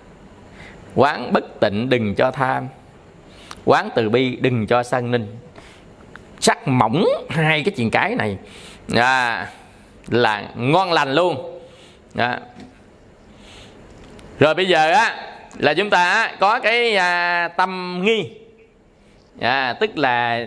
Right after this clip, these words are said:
đi qua phần truyền cái thứ ba là nghi. Nghi nghĩa là gì? Trời ơi, tôi nghi cái này lắm à, nghi. Thấy tướng là nghi lắm à.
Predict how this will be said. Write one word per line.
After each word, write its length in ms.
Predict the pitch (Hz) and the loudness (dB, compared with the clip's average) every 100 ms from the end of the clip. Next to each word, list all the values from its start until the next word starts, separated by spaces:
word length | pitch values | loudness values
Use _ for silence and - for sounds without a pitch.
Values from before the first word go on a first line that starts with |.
| - | -2
đi 120 | 170 | 0
qua 260 | 170 156 143 | 2 2 2
phần 280 | - 131 117 | -2 -4 -4
truyền 200 | 127 123 | -4 -2
cái 120 | 170 | -4
thứ 160 | 202 | -4
ba 380 | 165 151 151 180 - | -2 -2 -2 -6 -6
là 140 | 120 | -6
nghi. 300 | 123 170 156 117 - - - - - - - - - - - - - - - - - - - - - | -2 0 -2 -6 -18 -20 -20 -20 -20 -20 -20 -20 -20 -20 -20 -20 -20 -20 -20 -20 -20 -20 -20 -20 -4
Nghi 320 | 175 220 226 233 | 2 2 2 0
nghĩa 120 | 220 | 2
là 80 | 156 | 2
gì? 260 | 127 120 - - - - - - - | 0 -2 -6 -18 -20 -20 -20 -20 -6
Trời 100 | - | -2
ơi, 80 | 120 127 | 0 0
tôi 100 | 143 | 0
nghi 260 | 143 135 131 110 | 2 2 2 0
cái 300 | 107 110 135 | -4 -2 0
này 140 | 104 | 0
lắm 260 | 104 139 254 | 0 0 0
à, 320 | 139 120 101 - | 0 0 0 0
nghi. 260 | 131 135 139 - - - - - - | 0 2 0 -4 -14 -16 -16 -16 -8
Thấy 200 | - 175 | -2 0
tướng 280 | - 175 202 | 2 0 2
là 60 | 120 | 2
nghi 240 | 131 139 | 4 4
lắm 220 | 165 240 | 2 2
à. 500 | 165 131 135 135 92 | 2 4 2 2 -2